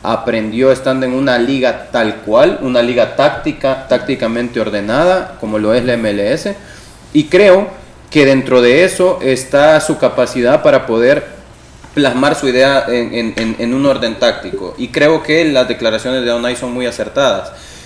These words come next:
Y yo creo más bien que eso incluso hoy le puede funcionar a Faz. Eh, como bien mencionaba, eh, Emiliano,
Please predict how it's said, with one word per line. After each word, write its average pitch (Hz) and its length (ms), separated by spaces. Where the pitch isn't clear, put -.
Y 110 60
yo 143 180
creo 214 220
más 185 240
bien 220 240
que 160 240
eso - 160
incluso 190 480
hoy 202 160
le 202 80
puede 196 240
funcionar 156 640
a 127 60
Faz. 101 420
Eh, 113 420
como 113 200
bien 151 180
mencionaba, 143 720
eh, 120 320
Emiliano, 143 600